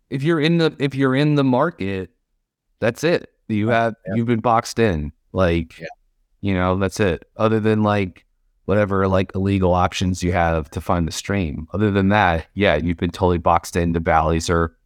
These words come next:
Speaker 1: getting it through cable.
Speaker 2: Yeah, I just, I don't wanna risk the virus on my <laughs> computer.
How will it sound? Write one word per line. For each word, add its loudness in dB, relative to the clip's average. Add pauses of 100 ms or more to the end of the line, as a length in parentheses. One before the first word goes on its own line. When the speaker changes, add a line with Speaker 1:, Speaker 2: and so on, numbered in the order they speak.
(120)
Speaker 1:
getting 0
it 0
through -6
cable. -2 (800)
Speaker 2:
Yeah, -2 (100)
I 2
just, 0
I 0
don't 2
wanna 2
risk 0
the 0
virus 0
on 0
my 0
<laughs> -4
computer. -2